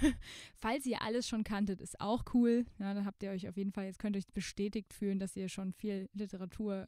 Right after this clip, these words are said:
äh, kennengelernt habt. Vielleicht kanntet ihr auch keins der Bücher und sagt, „Boah, spannend, das eine oder andere würde ich mir mal ausleihen oder das eine oder andere würde ich mir sogar kaufen.“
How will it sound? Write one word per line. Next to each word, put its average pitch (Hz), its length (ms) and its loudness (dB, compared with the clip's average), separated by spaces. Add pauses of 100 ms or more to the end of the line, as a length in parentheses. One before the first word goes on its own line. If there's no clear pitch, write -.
äh, 196 240 -6
kennengelernt 214 600 -2
habt. - 220 -8 (600)
Vielleicht 214 260 2
kanntet 233 240 4
ihr 214 140 2
auch 185 100 -6
keins 247 380 2
der 254 140 2
Bücher 240 420 2
und 214 80 2
sagt, 202 260 -2
„Boah, 202 160 -2
spannend, 240 680 2
das 214 120 -6
eine 208 200 -2
oder 202 100 -2
andere 208 240 -2
würde 202 140 -6
ich 190 100 -8
mir 202 60 -2
mal 185 160 -4
ausleihen 214 580 -2
oder 190 100 -4
das 190 160 -8
eine 196 220 -2
oder 214 60 -4
andere 196 260 -2
würde 190 120 -2
ich - 80 -6
mir 196 80 -2
sogar 185 220 -6
kaufen.“ 214 540 -2